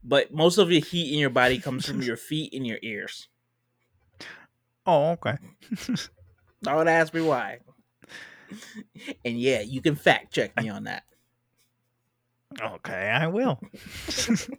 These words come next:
Speaker 1: <laughs>
Speaker 2: Wait, no! <laughs> I meant, uh, it comes you from your fingers. <laughs>
Speaker 1: <laughs> But no, that's why if you, if, if you wear, oh, may-, maybe it is your fingers and feet. No, I think it's your ears and feet.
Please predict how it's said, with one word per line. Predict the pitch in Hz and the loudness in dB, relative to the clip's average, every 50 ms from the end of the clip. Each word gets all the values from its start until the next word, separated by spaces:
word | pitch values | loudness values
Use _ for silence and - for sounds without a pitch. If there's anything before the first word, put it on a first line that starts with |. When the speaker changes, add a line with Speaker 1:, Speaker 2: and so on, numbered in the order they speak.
| - 466 - _ _ _ - - _ _ _ _ | -14 -18 -18 _ _ _ -20 -20 _ _ _ _
Speaker 1:
<laughs> | - - - 285 523 - | -12 -6 -6 -6 4 8
Speaker 2:
Wait, | 539 494 381 294 - _ - 587 659 571 | 8 8 8 8 4 _ 10 12 12 12
no! | 403 262 139 - - - 165 151 - - 220 - - - _ 196 - - | 10 6 2 -2 -2 0 0 -2 -2 -4 -8 -12 -12 -16 _ -18 -18 -18
<laughs> | - _ 196 - _ _ _ - - - - - - - - _ | -20 _ -20 -20 _ _ _ -18 -16 -14 -12 -12 -12 -14 -10 _
I | - - 175 | 4 4 6
meant, | 175 180 185 185 175 170 - - | 6 6 6 4 2 0 2 2
uh, | 180 175 170 170 165 165 170 170 | 4 4 6 6 6 6 6 4
it | 180 - | 2 2
comes | - 196 185 175 | 0 0 2 2
you | 185 190 185 | 2 2 0
from | 170 - 202 185 190 | 2 2 2 4 4
your | 190 180 170 | 4 4 4
fingers. | - 226 226 226 233 254 254 254 233 - - - - - | 6 6 4 6 8 8 8 8 6 4 0 0 -2 -2
<laughs> | 247 - - - 240 170 - | 0 0 0 0 -2 0 0
Speaker 1:
<laughs> | 294 - - - 277 - - _ 214 - - - _ _ - - - - - _ | 0 -2 -2 -6 -8 -10 -8 _ -16 -16 -16 -20 _ _ -20 -20 -20 -20 -4 _
But | 190 190 | 0 0
no, | 226 269 | 2 2
that's | 208 135 143 - - | 2 0 0 -2 -2
why | 185 180 175 170 156 - _ - - _ _ _ | 0 0 0 0 -2 -4 _ -20 -20 _ _ _
if | 135 127 | -6 -2
you, | 127 143 156 156 156 | 0 0 0 0 0
if, | - 135 139 104 - _ - | 0 0 0 0 -4 _ -10
if | - 123 123 | -10 -8 -4
you | 135 151 | -2 2
wear, | 160 160 156 147 - - _ _ _ _ _ _ - | 4 4 4 4 0 -4 _ _ _ _ _ _ -2
oh, | 151 156 | -2 0
may-, | 156 160 143 90 - - _ _ _ - | 0 -2 -4 -4 -6 -8 _ _ _ -8
maybe | 147 160 185 220 214 208 | -6 -6 -4 -2 -2 -2
it | 196 202 | -2 -2
is | 226 226 | -4 -4
your | 190 131 120 | -4 -4 -6
fingers | - - 120 117 113 113 110 113 | -6 -8 -8 -8 -8 -8 -8 -10
and | 101 104 | -12 -12
feet. | - 107 113 110 107 - _ _ _ _ _ _ _ _ _ _ _ _ _ _ _ _ _ _ _ _ _ _ _ _ _ _ _ _ _ _ _ _ _ _ _ _ _ _ | -14 -12 -12 -12 -14 -16 _ _ _ _ _ _ _ _ _ _ _ _ _ _ _ _ _ _ _ _ _ _ _ _ _ _ _ _ _ _ _ _ _ _ _ _ _ _
No, | - 156 | -12 -10
I | 135 127 | -10 -6
think | - 214 208 | -6 -6 -4
it's | 226 214 - | -4 -4 -4
your | 214 - | -4 -2
ears | 175 208 190 135 | -2 -2 -2 -4
and | 160 147 | -6 -10
feet. | - - - - | -14 -16 -16 -16